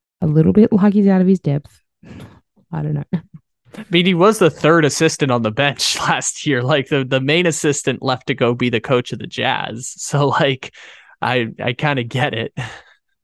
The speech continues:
Speaker 1: Jerome
Speaker 2: It
Speaker 1: Mazzulla is
Speaker 2: is.
Speaker 1: the first Celtics head coach to start two and zero since two thousand and nine. Cool.
Speaker 2: Well, that's just, it's
Speaker 1: Good on
Speaker 2: just
Speaker 1: him.
Speaker 2: silly.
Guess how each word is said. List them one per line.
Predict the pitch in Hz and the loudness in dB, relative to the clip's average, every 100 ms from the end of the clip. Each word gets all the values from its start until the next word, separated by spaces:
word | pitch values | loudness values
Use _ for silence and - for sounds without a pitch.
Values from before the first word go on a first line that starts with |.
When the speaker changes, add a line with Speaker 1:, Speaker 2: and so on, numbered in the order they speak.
| _ _ | _ _
Speaker 1:
Jerome | 185 208 277 | -4 0 2
Speaker 2:
It | |
Speaker 1:
Mazzulla | 240 240 226 | 2 2 2
is | 202 185 | 0 -4
Speaker 2:
is. | - | -4
Speaker 1:
the | |
first | 220 277 - | -2 -2 -2
Celtics | 247 240 226 | -4 -4 -6
head | 226 214 | -6 -8
coach | - 226 - | -6 -6 -6
to | - | -8
start | 160 180 175 - | -4 -2 -4 0
two | 208 214 | 4 6
and | 190 | 6
zero | 151 208 196 165 147 | 4 2 2 2 -2
since | - 175 - _ | -4 -8 -8 _
two | - - 196 | -6 0 0
thousand | 185 180 185 | 0 0 2
and | 170 | 2
nine. | 160 147 - - _ _ _ _ _ - | 0 0 -4 -10 _ _ _ _ _ -14
Cool. | - 202 180 - - _ | -4 -2 -2 -8 -12 _
Speaker 2:
Well, | 214 175 151 | -2 0 0
that's | 147 - | -2 -2
just, | - - - - - _ _ | -10 -12 -12 -12 -16 _ _
it's | 156 143 - | -16 -14 -10
Speaker 1:
Good | 214 | -4
on | 190 | 0
Speaker 2:
just | 160 147 | 0 -2
Speaker 1:
him. | |
Speaker 2:
silly. | - - - | -6 -10 -12